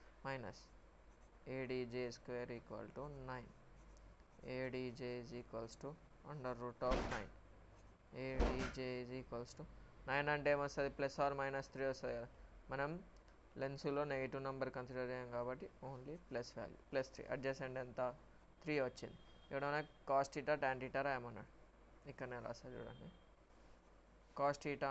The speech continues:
అంటే ఏం తెలుసు? Adjacent by hypotenuse, that is three by five. Tan theta వచ్చేసి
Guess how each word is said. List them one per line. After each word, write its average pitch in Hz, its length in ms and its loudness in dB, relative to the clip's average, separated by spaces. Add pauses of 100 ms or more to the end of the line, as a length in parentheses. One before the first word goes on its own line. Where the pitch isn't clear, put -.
అంటే 135 240 -2
ఏం 131 140 -6
తెలుసు? 123 320 -2 (560)
Adjacent 131 600 -4 (120)
by 135 100 2 (920)
hypotenuse, 120 800 -2 (100)
that 120 160 0 (100)
is 170 100 -2 (1120)
three 135 200 -2 (120)
by 117 120 4 (180)
five. 78 200 -4 (1900)
Tan 143 320 6
theta 147 240 4 (100)
వచ్చేసి 143 360 -2